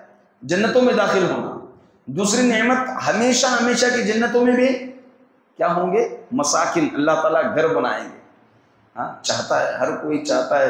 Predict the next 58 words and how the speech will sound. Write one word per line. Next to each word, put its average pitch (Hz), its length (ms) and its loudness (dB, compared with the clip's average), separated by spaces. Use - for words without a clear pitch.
دنیا 139 260 2
میں 123 240 0
اپنا 131 260 -4
ایک 123 260 -2
گھر 113 60 -4
ہو۔ - 400 -2
یہاں 147 140 0
ایک 160 240 2
گھر 156 100 2
ہو 156 160 2
تو 160 240 2
ادھر 165 120 4
ایک 165 200 0
فارم 147 220 2
ہاؤس 131 300 0
ہو، - 220 -10
ادھر 147 200 2
ایک 165 220 0
فارم 143 160 0
ہاؤس 127 260 -2
ہو، 127 80 -6
چاہتا 127 380 0
ہے، 104 120 2
ہر 127 160 -2
کوئی 135 240 0
چاہتا 98 320 -4
ہے - 120 -10
کہ 143 80 -8
بھائی 131 180 -4
کبھی 139 220 -2
سفر 139 380 -4
پہ 139 120 -6
جائیں، 147 260 -2
بزنس 127 400 0
کے 139 60 -2
لیے 127 140 2
جائیں 123 280 0
تو 165 60 -6
ایک - 160 -10
فارم 127 240 0
ہاؤس 127 180 0
ادھر 131 220 0
ہونا 120 240 0
چاہیے، 123 240 -4
ادھر 123 180 -2
ایک 123 180 -4
ہونا 92 160 -16
چاہیے۔ - 260 -14
یہ 131 180 -8
گھر 139 180 0
ایمان 135 500 0
لائیں 135 320 0
گے، 135 60 -4
ایمان 139 340 0
پر 135 140 -4
باقی 135 360 0
رہیں 139 320 0
گے، 131 120 -2